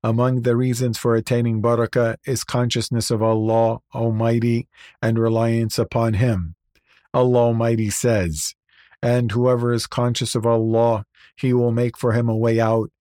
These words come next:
and will provide for him from where he does not expect. And whoever relies upon Allah, then He is sufficient for him." And among the reasons for attaining barakah is seeking forgiveness. Allah Almighty says,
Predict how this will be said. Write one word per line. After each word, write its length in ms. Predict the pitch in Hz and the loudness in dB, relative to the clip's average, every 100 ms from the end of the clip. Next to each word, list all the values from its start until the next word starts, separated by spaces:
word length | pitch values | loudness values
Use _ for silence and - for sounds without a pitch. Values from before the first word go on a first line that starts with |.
| _ _ | _ _
and 100 | 117 | -2
will 160 | 117 113 | 0 0
provide 480 | - 117 120 120 117 | 0 -2 2 0 0
for 160 | 123 | 0
him 220 | 113 120 113 | 0 0 -2
from 180 | 117 | -2
where 160 | 113 117 | 0 0
he 140 | 110 | 0
does 200 | 117 117 | 2 0
not 240 | 110 117 110 | 0 0 0
expect. 640 | 107 - - 104 82 _ _ _ _ - - | -4 -6 -2 -2 -4 _ _ _ _ -14 -4
And 180 | 117 | 0
whoever 420 | 110 120 127 123 120 | 2 2 2 2 2
relies 460 | 120 117 120 120 | 2 2 0 0
upon 320 | 123 - 123 | -2 -2 0
Allah, 540 | 120 117 113 117 117 110 _ _ _ - | 0 0 2 2 0 -2 _ _ _ -2
then 160 | 117 | 0
He 180 | 107 120 | 2 0
is 140 | 120 - | 0 0
sufficient 560 | 117 135 120 123 98 | -2 0 0 -2 -2
for 140 | 117 107 | -2 0
him." 340 | 120 87 78 _ _ _ _ _ - | 0 -2 -6 _ _ _ _ _ -4
And 180 | 127 | -2
among 320 | 127 131 127 117 | 0 0 0 0
the 140 | 120 | 2
reasons 400 | 127 120 123 113 | 2 0 0 -2
for 160 | 123 117 | 0 0
attaining 440 | - 127 120 113 | 0 0 0 0
barakah 540 | 120 117 104 - 85 - _ - - - | 2 2 0 -2 -6 -8 _ -20 -18 -4
is 180 | 110 - | -2 0
seeking 380 | 135 120 127 110 | -2 -2 -2 0
forgiveness. 840 | 127 117 127 107 95 85 - - _ _ _ _ | 0 2 2 0 -2 -2 -4 -6 _ _ _ _
Allah 260 | 135 127 120 | 0 2 2
Almighty 540 | 117 113 117 117 110 | 2 2 0 0 0
says, 680 | 98 - 117 90 78 - - | -4 0 0 0 -2 -6 -10